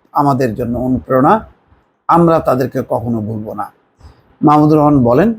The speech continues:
"এই ছাত্র জনতার গণ অভ্যুত্থানে ভারতের দালাল শেখ হাসিনার পতন হয়েছে, যার ফলে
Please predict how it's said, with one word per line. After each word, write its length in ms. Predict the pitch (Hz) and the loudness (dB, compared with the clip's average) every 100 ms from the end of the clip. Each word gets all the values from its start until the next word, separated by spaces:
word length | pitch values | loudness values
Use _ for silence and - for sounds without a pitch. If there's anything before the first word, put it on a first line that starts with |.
| - - _ | -10 -20 _
"এই 180 | 143 139 | 0 0
ছাত্র 380 | - 147 147 143 | 0 -6 -4 -2
জনতার 380 | 147 131 131 120 | -2 0 -2 0
গণ 180 | 123 | 0
অভ্যুত্থানে 580 | 127 151 240 - 131 104 - _ - | 0 -2 -4 -4 -6 -6 -12 _ -4
ভারতের 480 | 120 123 120 117 104 | 0 0 0 -2 0
দালাল 340 | 113 131 156 | 2 2 0
শেখ 260 | 156 123 117 | -4 -8 -8
হাসিনার 400 | 117 127 120 113 - _ _ _ _ - | -10 -8 -6 -6 -10 _ _ _ _ -4
পতন 340 | 160 170 165 | -2 2 2
হয়েছে, 360 | 156 175 208 165 | 2 2 -2 -2
যার 220 | 135 135 | 0 0
ফলে 340 | - 165 131 | 0 -2 -2